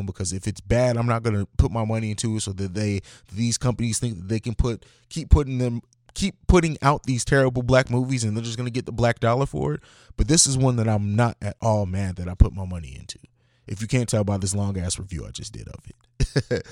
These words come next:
<laughs> Um, and this is very, like, I don't do this very often. So that, I hope, lets you guys know just how well and how much this, this movie set with me and in my spirit. Like, every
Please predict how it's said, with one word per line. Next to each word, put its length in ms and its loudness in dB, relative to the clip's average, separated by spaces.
<laughs> 260 -18
Um, 440 0
and 120 -2
this 180 4
is 120 0
very, 540 2
like, 400 -4
I 120 0
don't 360 0
do 180 -2
this 220 -4
very 260 -6
often. 320 -4
So 140 -6
that, 260 0
I 120 -4
hope, 260 -2
lets 260 -4
you 100 -6
guys 420 -4
know 400 -4
just 180 -2
how 160 0
well 520 -2
and 120 -6
how 140 -4
much 320 -4
this, 440 -2
this 160 -6
movie 280 -6
set 320 -2
with 160 -12
me 220 -20
and 80 -6
in 120 -4
my 140 0
spirit. 380 2
Like, 220 -4
every 480 2